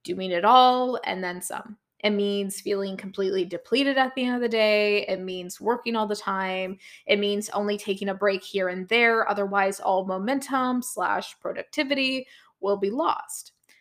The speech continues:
So it's no wonder I see business owners kind of chase the idea of momentum and consistency as kind of these, like, holy grail moments in their business,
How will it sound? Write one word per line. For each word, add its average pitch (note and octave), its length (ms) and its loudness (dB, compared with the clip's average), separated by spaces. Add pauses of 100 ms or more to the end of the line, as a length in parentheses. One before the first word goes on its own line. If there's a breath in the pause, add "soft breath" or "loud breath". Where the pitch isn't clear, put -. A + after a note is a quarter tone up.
(160 soft breath)
So C#4 320 4
it's - 220 -2
no F4+ 80 -2
wonder D4 440 0
I G#3 120 2
see G#3 240 -6
business F#3+ 400 -8
owners F#3+ 320 -6
kind G3+ 180 -4
of F#3+ 100 -6
chase F#3+ 540 -4 (200)
the - 200 -2
idea F#3 540 -4 (180)
of F#3+ 340 -2
momentum A3 760 0
and F#3+ 200 -8
consistency A3 680 -4
as G3+ 100 -2
kind C4+ 180 -4
of F#4 120 -4
these, C4 240 0
like, F#3+ 160 0
holy F#3+ 640 -6
grail F#3 440 -2
moments F3+ 380 -6
in F#3 100 -8
their F3 140 -4
business, G#3+ 600 -4